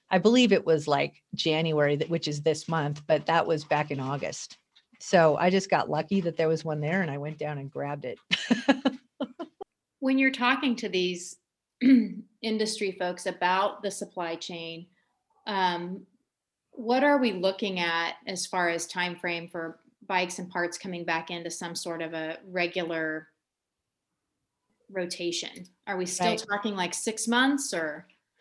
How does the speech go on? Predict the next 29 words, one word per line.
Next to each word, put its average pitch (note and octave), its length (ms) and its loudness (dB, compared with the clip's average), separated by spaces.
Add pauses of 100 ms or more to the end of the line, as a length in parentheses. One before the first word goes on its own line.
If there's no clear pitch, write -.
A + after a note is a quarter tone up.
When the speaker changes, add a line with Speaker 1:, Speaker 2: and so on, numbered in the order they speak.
(280)
Speaker 2:
what's G3 200 -4
Speaker 1:
That's F#3 80 2
Speaker 2:
that G#3 100 2
Speaker 1:
a - 20 -10
great G3+ 120 2
Speaker 2:
looking G#3+ 140 4
like? - 60 -18
Speaker 1:
question. E3 680 -4
And F3 240 4
I F3 80 8
think A3+ 260 8
some A3+ 260 6
of A3+ 120 8
it A3 100 10
depends G3 380 4
on E3+ 120 6
the E3 80 2
bike E3 280 2
brand E3+ 220 -4
you're D#3 100 -4
talking D#3 380 -4
about. D3+ 340 0
From D#3+ 140 -8
what F#3 160 0
I F#3 60 4
understand, E3 540 -2
Giant D#3+ 460 -4
Bicycle D#3 560 2
owns D#3+ 400 -6